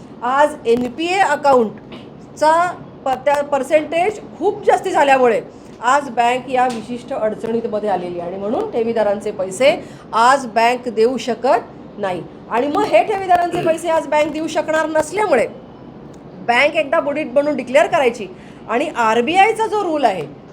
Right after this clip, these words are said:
त्यानुसार पाच लाखाच्या आतलं ठेवी दाखवून ती शासनाकडनं त्यांची जी ठेवीची रक्कम आहे ती वसूल करून घ्यायची. अशा प्रकारे नागरिकांना फसवणे,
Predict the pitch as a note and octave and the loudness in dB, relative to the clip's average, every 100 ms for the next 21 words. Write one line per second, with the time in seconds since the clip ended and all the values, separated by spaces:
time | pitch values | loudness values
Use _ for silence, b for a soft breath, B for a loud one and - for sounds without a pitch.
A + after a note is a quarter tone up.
0 | - C#4+ D#4+ D#4 D#4+ E4+ F4 D4+ D#4+ E4+ | 0 2 2 -2 0 0 0 2 2 2
1 | D4+ D4 D4+ E4+ D#4 B3+ B3 C#4+ G4 G4+ | -2 0 -2 -2 0 0 0 2 4 4
2 | - - B3 - - - - - - - | -2 -16 -16 -16 -18 -20 -20 -20 -16 -4
3 | C#4+ C#4+ C#4+ B3 B3 E4 A3+ - B B | -2 2 4 4 4 2 2 -2 B B
4 | E4 E4 C#4 D4+ D4 C#4+ C4 A#3+ C4 E4 | -4 0 0 2 2 2 0 2 0 -2
5 | - - - B3+ A#3+ A#3+ F4 G4 F4 D4 | -6 -18 -8 0 0 0 -2 -2 -2 -4
6 | C4+ C4 A#3+ E3 A#3 A3+ A3 B3+ C4 B3 | -4 0 0 0 0 0 -2 -4 -10 -12
7 | - G#3 A3+ F4+ E4+ C4+ B3 A3 G#3 F#3 | -10 -8 -6 -2 0 2 2 -2 -4 -14
8 | B B A3 A3 B3 A#3+ A#3+ A#3 A#3+ A3 | B B -4 -2 0 2 2 2 2 0
9 | G3+ A3+ C#4 C4 C4+ C4+ C4 C4+ C#4 C#4 | 0 0 2 0 0 -2 0 2 4 2